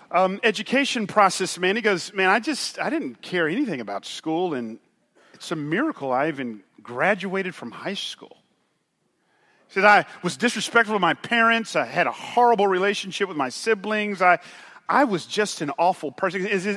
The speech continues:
And then he says, and here's, here's the deal. He goes, "Somehow, some way, God got in my life." He goes, "I got hoodwinked to go to a Greg Laurie evangelistic crusade in Southern California."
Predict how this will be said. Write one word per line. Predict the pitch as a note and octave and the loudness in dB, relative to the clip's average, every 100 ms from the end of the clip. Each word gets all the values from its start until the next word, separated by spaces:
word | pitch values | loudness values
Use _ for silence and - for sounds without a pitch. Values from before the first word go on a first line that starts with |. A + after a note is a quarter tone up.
| G#3 | -4
And | G3+ G3+ | -4 -6
then | - B3 | -4 0
he | C#4+ | 0
says, | - F#3+ | 0 -2
and | G3 F3+ | -2 -4
here's, | - D4 A#3+ - - | 0 -2 -2 -10 -6
here's | A#3 | -4
the | A3 | -2
deal. | G3+ | 0
He | F3+ | 0
goes, | F#3 D#3+ - - _ _ _ _ _ _ | 0 -2 -10 -20 _ _ _ _ _ _
"Somehow, | - - C#4+ D4 | -6 0 2 2
some | G#3+ B3 | 0 0
way, | A3 | 0
God | F#3 A3 | 2 2
got | A3 A3 | 2 0
in | |
my | F#3 D3+ | 0 0
life." | D3 G3 - - | 2 0 -4 -6
He | |
goes, | D#3 D#3 - - - - | -2 -2 -4 -20 -20 -2
"I | G3+ D4+ | 2 4
got | F4 | 4
hoodwinked | G#3 - D4 A3 D#3+ D3 | 0 -4 -4 -2 -4 -4
to | - | -6
go | D#3+ F3+ | -2 -2
to | D3+ F3+ | -2 -4
a | C#3+ | -4
Greg | C3 D3+ G3+ G3+ | -4 -2 -2 -4
Laurie | F#3 F#3+ F#3 F3+ | -2 0 0 -2
evangelistic | D#3+ C3+ E3+ F3+ D3 D3 D#3 E3+ | -8 -4 -4 -4 -4 -6 -8 -14
crusade | D3 C#3+ B2 - D#3 C#3 | -12 -12 -10 -6 -6 -6
in | A2 | -10
Southern | - E3 D3 B2 | -8 -8 -8 -8
California." | D3+ B2 - - B2 F#2 - | -4 -4 -6 -12 -12 -12 -20